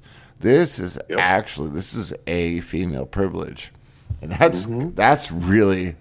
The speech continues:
Speaker 1: that's really good, man. Man,
Speaker 2: I'm
Speaker 1: you,
Speaker 2: never gonna get out of a ticket
Speaker 1: statistics,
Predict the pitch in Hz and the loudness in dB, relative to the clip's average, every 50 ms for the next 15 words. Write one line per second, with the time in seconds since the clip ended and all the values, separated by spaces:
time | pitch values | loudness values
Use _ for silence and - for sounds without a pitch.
0 | _ - - 151 196 - - - - 175 139 98 85 - 85 - 98 110 143 147 | _ 4 6 6 6 6 4 2 4 6 6 6 4 0 -2 2 4 4 4 4
1 | 101 101 80 80 87 87 87 - - - - - - - - - - _ _ _ | 2 -2 -6 -6 -6 -8 -8 -10 -14 -20 -20 -20 -20 -20 -20 -20 -20 _ _ _
2 | - - 110 147 165 156 127 107 98 104 104 98 104 104 104 104 104 107 110 107 | -8 -2 2 2 4 4 4 4 4 4 2 2 0 -2 -4 -4 -2 -2 -2 -2
3 | 104 101 110 110 110 110 110 107 107 117 - - 160 151 - - - 170 185 - | -2 -2 -2 -2 -2 -2 -2 -2 -2 0 4 6 6 6 6 6 6 6 6 6